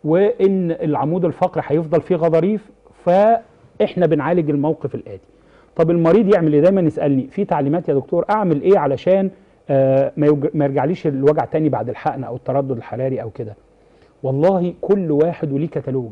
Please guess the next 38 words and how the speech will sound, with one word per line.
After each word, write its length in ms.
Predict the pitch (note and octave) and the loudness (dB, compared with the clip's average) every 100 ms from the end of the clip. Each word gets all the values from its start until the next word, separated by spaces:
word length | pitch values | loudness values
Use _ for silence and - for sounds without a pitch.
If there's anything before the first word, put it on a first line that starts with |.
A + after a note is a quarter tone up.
| C#3 | -10
يعني 240 | A#2+ C3+ | -6 -2
ظهر 280 | C#3+ E3+ C#3+ | 0 0 -4
حضرتك 480 | - C3+ D#3+ F#3 - _ _ _ _ - | -6 -6 -6 -6 -10 _ _ _ _ -8
مش 140 | C3+ B2 | -6 -2
زي 280 | D3+ D#3+ | -2 0
ظهر 300 | C#3 D#3+ D3 | -2 -2 -2
ده، 120 | C3 D#3 | -4 -4
مش 140 | D#3+ | -4
زي 200 | D#3 E3+ | -4 -4
ظهر 240 | F3 D#3+ | -4 -6
ده. 140 | D#3+ D#3+ _ _ _ _ _ | -6 -8 _ _ _ _ _
يعني 180 | C3+ C3+ | -8 -6
إحنا 180 | - D#3+ | -4 -2
دلوقتي 420 | C#3+ D#3 D#3+ D3 | 2 2 0 0
لما 380 | D3+ F3 F3 - - _ _ _ _ _ | 0 0 0 -2 -8 _ _ _ _ _
ما، 180 | D3 C#3+ E3 | -6 -4 -2
ما 120 | D3+ | -2
نش 240 | D3+ - | -2 -4
مكتوب 320 | C#3+ - F3+ | -8 -6 -4
عندي 380 | D#3 D#3+ E3 C#3 | -4 -4 -4 -4
غضروف 440 | A2 A#2+ C3+ F3 C#3 | -4 -4 0 -2 0
بين 180 | C#3+ | -2
الرابعة 320 | C3+ D#3 E3 C#3+ | 0 0 0 0
والخامسة 600 | C3+ - G3 - A3 G#3 | -2 -4 -4 -2 -2 -2
يبقى 380 | D3+ C#3+ D3 C#3 | -4 -6 -6 -6
أنت 180 | F#3+ F3+ | -4 -2
ما 120 | D#3+ | -2
توطيش 640 | D#3+ C#3+ - B2+ - _ _ _ | -2 -4 -4 -8 -10 _ _ _
وما 220 | D#3 D#3 D#3 | -4 -2 0
تقعدش، 480 | D#3+ C3+ D3 - G2 _ _ _ | 0 2 0 -2 -20 _ _ _
غضروف 300 | C3+ C3 E3+ | -4 0 0
بين 200 | E3+ D3+ | 0 0
الخامسة 400 | D3 - E3 E3 | -2 -2 -4 0
والعجزية 560 | D#3+ C#3 C#3+ D3+ F3+ F3 | 0 0 -2 -2 -2 -4
أنت 160 | F#3 E3 | -4 -4
ما 120 | C#3+ | -4
تقفش، 360 | C#3 C#3+ - | -4 -8 -8
لا، 180 | F3+ B3 | -6 -6